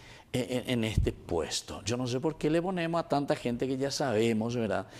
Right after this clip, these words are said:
que nunca cumplieron bien las cosas, que siempre estuvieron, eh, en cosas muy, muy, muy turbias.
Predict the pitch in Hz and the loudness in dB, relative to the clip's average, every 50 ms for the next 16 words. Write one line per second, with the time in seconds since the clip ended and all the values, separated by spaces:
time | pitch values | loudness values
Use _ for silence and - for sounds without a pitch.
0 | - - - - - - - - - - - 135 123 110 110 113 113 117 98 123 | -16 -16 -16 -16 -16 -18 -18 -18 -8 0 2 4 4 4 4 2 2 2 2 2
1 | 123 120 131 113 98 113 107 104 110 110 101 98 98 95 101 104 104 - - - | 2 2 0 -2 0 0 2 2 2 2 0 0 0 0 0 -2 -4 -4 -2 0
2 | 95 90 82 - 95 92 - - - - - - - - - - - - 113 - | 0 0 0 -2 -4 -6 -8 -12 -16 -18 -16 -16 -16 -18 -10 -2 0 0 0 0
3 | - - - 113 110 107 98 - 107 - - 107 98 - - - 110 95 95 92 | 0 0 2 2 2 2 0 -2 -2 -2 -2 -4 -6 -6 -2 -2 0 0 2 2
4 | 95 95 95 95 95 95 92 - - - - - - - - - - - 107 107 | 2 2 2 2 0 -2 -4 -6 -10 -16 -18 -18 -18 -20 -20 -12 -6 -4 -2 -2
5 | 98 98 101 101 98 98 92 - 101 98 98 95 117 104 92 92 98 110 127 147 | -2 -2 -2 -2 -2 -4 -2 0 0 0 2 2 0 -2 -2 -2 0 0 2 2
6 | 156 160 160 160 156 160 160 131 107 110 113 120 123 107 104 117 117 107 113 113 | 2 2 0 0 0 -2 -2 -2 0 0 0 0 0 0 0 0 -2 0 0 0
7 | 107 95 92 90 92 98 101 104 - - | 0 2 0 0 0 0 -2 -2 -4 -8